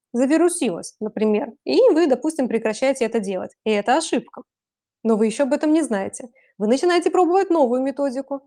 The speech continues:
Вам кажется, что вы быстро реагируете, и если что-то не зашло, вы пробуете дальше. Но вы не даёте времени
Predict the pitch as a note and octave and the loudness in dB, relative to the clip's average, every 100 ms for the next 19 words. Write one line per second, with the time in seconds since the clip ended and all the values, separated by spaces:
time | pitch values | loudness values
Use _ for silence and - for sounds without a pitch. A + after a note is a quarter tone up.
0 | _ - B3 B3+ C#4+ B3 A#3+ A#3 - A#3+ | _ 0 0 2 0 -2 -8 -10 -6 -4
1 | B3+ A#3+ E4+ E4 A#3 G#3+ A3 A3+ C4 F4+ | -2 0 0 0 -2 -2 -2 -2 0 0
2 | C4+ G#3+ - G3+ - _ _ - A#3 A3+ | 0 -4 -8 -14 -16 _ _ -6 -2 -2
3 | A3+ - A#3 B3+ C4 - D4+ C#4 A3 A3 | -4 -4 0 0 0 0 0 2 0 0
4 | A3 G#3+ F4 D4+ - C4+ A#3+ B3 B3+ A#3 | -4 -4 -2 -2 -2 -2 -2 -4 -6 -4
5 | A#3 G3 - - _ _ G#3 G#3 C#4 C#4+ | -4 -6 -14 -20 _ _ -8 -4 0 0
6 | B3+ C4 C#4 E4 D#4+ A#3 F#3+ A3+ C#4 C4+ | 2 2 2 0 -2 -6 -4 -4 -2 -2
7 | G3+ F#3+ | -4 -6